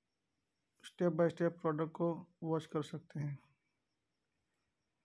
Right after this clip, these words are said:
उसके बाद आपको जो चाहे वो प्रोडक्ट आप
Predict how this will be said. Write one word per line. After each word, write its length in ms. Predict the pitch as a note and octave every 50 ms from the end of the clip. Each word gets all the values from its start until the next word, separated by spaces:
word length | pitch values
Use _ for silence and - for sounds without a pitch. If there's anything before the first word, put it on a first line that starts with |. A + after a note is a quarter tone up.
| _ _ _ _ _ _ _ _ _ _ _ _ _ _ _ _ _ _ _ _ _ _ _ _ _ _ _ _ _ - - - - - _ _ _ _ _ _ _ _ _ _ _ _ _ _ _ _ _ _ - - - _ _ _ _ _ _ _ _ _ -
उसके 280 | F3 E3+ - - - F3+
बाद 320 | E3 E3+ E3+ E3 D#3 - - _ _ _ _ -
आपको 380 | F3 E3+ E3+ F3 - - E3 E3 E3 E3 D3+ - F3
जो 220 | D3+ - E3+ E3+ D#3+
चाहे 300 | F3 E3+ D#3+ D#3+ E3 D#3+
वो 140 | D#3+ E3 D#3+
प्रोडक्ट 400 | D#3+ - E3 D#3+ D#3 E3 D#3+ E3+
आप 220 | D#3+ D#3 D#3+ -